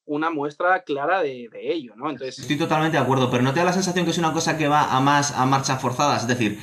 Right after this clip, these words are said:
Speaker 2: yo no me puedo imaginar, pero ni siquiera a Zapatero, ni a Aznar, ni a Felipe González mintiendo de una forma tan descarada como vemos en los últimos tiempos. Es decir, que es como un proceso que se acelera. Cada vez hay más desvergüenza a la hora de mentir o de, o de rectificar y hacer un poco lo que te da la gana. Es decir, va, va peor, ¿verdad?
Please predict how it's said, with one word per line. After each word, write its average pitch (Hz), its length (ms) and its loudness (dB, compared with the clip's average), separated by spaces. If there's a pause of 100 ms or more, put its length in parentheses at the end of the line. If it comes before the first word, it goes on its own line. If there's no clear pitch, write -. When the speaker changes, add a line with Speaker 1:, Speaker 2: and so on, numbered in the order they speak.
(400)
Speaker 2:
yo 131 220 2
no 196 100 4
me 180 120 4
puedo 160 200 0
imaginar, 139 760 0 (340)
pero 107 160 0
ni 107 100 0
siquiera 123 420 0
a - 60 -4
Zapatero, 117 580 -2
ni 104 160 2
a 98 60 2
Aznar, 127 520 0 (220)
ni 120 300 2
a 113 260 2
Felipe 117 280 0
González 139 640 0 (240)
mintiendo 147 720 2
de 180 80 2
una 170 100 2
forma 175 260 2
tan 165 160 2
descarada 151 760 2 (480)
como 143 420 4
vemos 160 320 2
en 170 60 2
los 156 100 0
últimos 156 320 0
tiempos. 156 280 2
Es 143 120 2
decir, 135 140 0
que 143 60 2
es 139 120 2
como 185 180 4
un 175 60 0
proceso 185 320 0
que 185 80 0
se 170 80 0
acelera. 139 420 2
Cada 151 220 2
vez 190 160 0
hay 180 100 4
más 170 180 2
desvergüenza 160 720 2
a - 180 -4
la 123 140 4
hora 151 300 4
de 139 160 2
mentir 165 640 4
o 127 180 2
de, 123 240 2
o 120 100 0
de 123 100 4
rectificar 123 600 0
y 165 40 2
hacer 156 160 0
un 147 80 -2
poco 147 160 0
lo 139 60 0
que 139 80 0
te 127 60 -2
da 131 60 2
la 127 100 4
gana. 151 180 2
Es 139 60 0
decir, 135 260 2
va, 143 200 6
va 151 200 4
peor, 151 340 2
¿verdad? 120 400 -2